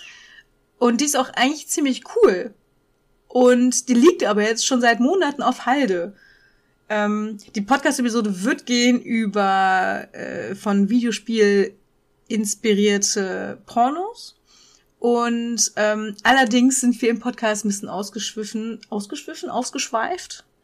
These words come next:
Wir sind thematisch abgewichen <laughs> von, äh, dem Ursprungsthema. Und wir hatten eigentlich tausend Folgen,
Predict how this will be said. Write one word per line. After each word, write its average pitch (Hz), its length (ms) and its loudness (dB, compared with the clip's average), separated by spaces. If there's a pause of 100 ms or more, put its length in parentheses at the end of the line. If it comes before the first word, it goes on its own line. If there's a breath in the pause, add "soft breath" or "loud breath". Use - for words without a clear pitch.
(440)
Wir 233 100 -8
sind 330 380 0
thematisch 285 680 2
abgewichen 233 720 0 (200)
<laughs> 381 240 6
von, 214 360 2 (420 loud breath)
äh, 202 240 -2
dem 208 140 0
Ursprungsthema. 208 1000 -2 (560 loud breath)
Und 202 460 2
wir 214 60 -2
hatten 226 260 -4
eigentlich 214 300 -6
tausend 302 360 2
Folgen, 262 580 2